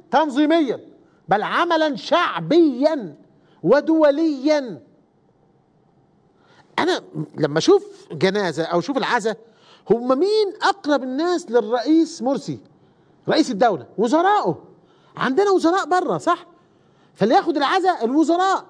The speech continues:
كان في نواب يقفوا ياخدوا العزا، كان في مستشارين يقفوا ياخدوا العزا،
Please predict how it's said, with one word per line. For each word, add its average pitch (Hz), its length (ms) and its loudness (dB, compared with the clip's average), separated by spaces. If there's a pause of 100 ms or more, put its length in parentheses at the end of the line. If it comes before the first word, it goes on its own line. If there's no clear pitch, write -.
(120)
كان 220 100 0
في 196 120 2
نواب 370 520 2
يقفوا 320 380 0
ياخدوا 311 160 -4
العزا، 311 420 -2 (1080)
كان 247 100 2
في 311 80 2
مستشارين 370 640 2
يقفوا 349 260 -2
ياخدوا 330 160 -2
العزا، 330 480 0